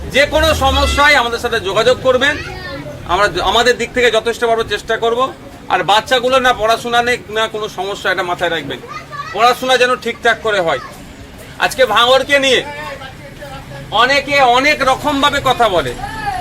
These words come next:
কিছু সংখ্যক রাজনৈতিক কারবারিদের জন্য ভাঙড়ের নাম বদনাম হয়, কিন্তু রেজাল্ট দেখেছেন কি? মাধ্যমিক বোর্ডের রেজাল্ট দেখুন না মাদ্রাসা বোর্ডের রেজাল্ট দেখুন, ভাঙড়ের জয় জয়কার।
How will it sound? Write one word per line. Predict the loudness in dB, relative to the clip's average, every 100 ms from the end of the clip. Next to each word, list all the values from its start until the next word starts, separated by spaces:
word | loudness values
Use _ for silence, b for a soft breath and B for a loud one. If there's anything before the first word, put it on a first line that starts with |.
| -8 -10 -12 -14 -14 -12 -12 -10 -10 -10 -8 -2
কিছু | -2 0
সংখ্যক | 0 0 0 2
রাজনৈতিক | 2 2 -2 -2 2
কারবারিদের | 4 4 2 0 0
জন্য | 0 2
ভাঙড়ের | 2 2 2
নাম | 2 2
বদনাম | 0 2 0
হয়, | -2 -4 -8 -12 -12 -10
কিন্তু | -2 2
রেজাল্ট | 2 4 4 4
দেখেছেন | 0 -2 -4 -6 -8 -10 -12 -10 -12 -10 -10 -12 -12 -12 -12 -8
কি? | -6 0
মাধ্যমিক | 2 2 -2 -2 -4 -6 -8 -8 -6 -6 -8 -8 -8 -8 -10 -10 -6
বোর্ডের | 0 4 4 4
রেজাল্ট | 4 2 2
দেখুন | 0 0 0 -2 -8 -8 -8 -8 -10 -10 -10 -12 -10 -10 -10 -2
না | 0
মাদ্রাসা | 2 2 0 0
বোর্ডের | 0 2
রেজাল্ট | 2 2 2
দেখুন, | 0 -2 -6 -8 -10 -10 -10 -8 -8
ভাঙড়ের | -2 0 0
জয় | 0 -2
জয়কার। | -2 -6 -8